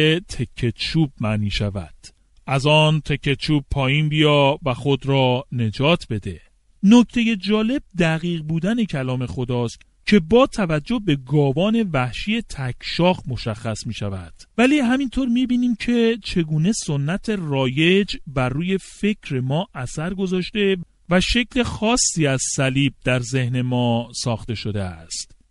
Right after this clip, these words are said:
پولس نیز از همین کلمهٔ یونانی در اول قرنتیان فصل یک آیهٔ هجده استفاده می کند وقتی که نوشت: «من به خوبی می دانم که برای آنانی که به سوی هلاکت می روند، چقدر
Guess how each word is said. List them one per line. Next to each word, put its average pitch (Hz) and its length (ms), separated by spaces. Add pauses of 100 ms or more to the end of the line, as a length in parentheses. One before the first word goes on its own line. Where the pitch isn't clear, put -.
(120)
پولس 262 400
نیز 254 300
از 165 220
همین 214 420
کلمهٔ 143 420
یونانی 127 840
در 147 240
اول 143 520
قرنتیان 180 640
فصل 180 400
یک 156 480 (280)
آیهٔ 151 420
هجده 156 380
استفاده 190 580
می 185 120
کند 180 420
وقتی 175 280
که 180 140
نوشت: 156 540 (320)
«من 208 280
به 190 100
خوبی 175 440
می 190 260
دانم 180 640 (120)
که 160 120
برای 190 540
آنانی 175 500
که 185 180
به 156 120
سوی 190 340
هلاکت 160 640
می 123 140
روند، 165 680 (300)
چقدر 208 640